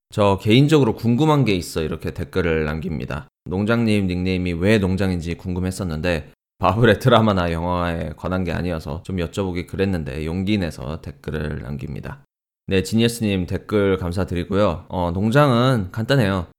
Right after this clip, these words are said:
울트론 때 호크아이의 농장이 나오잖아요. 어벤져스가 잠깐 울트론의 눈을 피해서 숨어 있을 때 이제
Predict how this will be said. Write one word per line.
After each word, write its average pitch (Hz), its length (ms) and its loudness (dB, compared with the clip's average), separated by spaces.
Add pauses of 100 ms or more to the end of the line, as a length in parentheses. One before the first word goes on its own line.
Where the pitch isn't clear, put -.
(120)
울트론 135 560 0
때 87 460 0 (180)
호크아이의 147 960 0
농장이 104 340 0
나오잖아요. 80 640 -6
어벤져스가 101 1080 2
잠깐 95 360 -2
울트론의 95 480 -2
눈을 87 260 -4
피해서 113 300 -6
숨어 180 380 -2
있을 - 260 -6
때 76 360 -6
이제 73 200 -6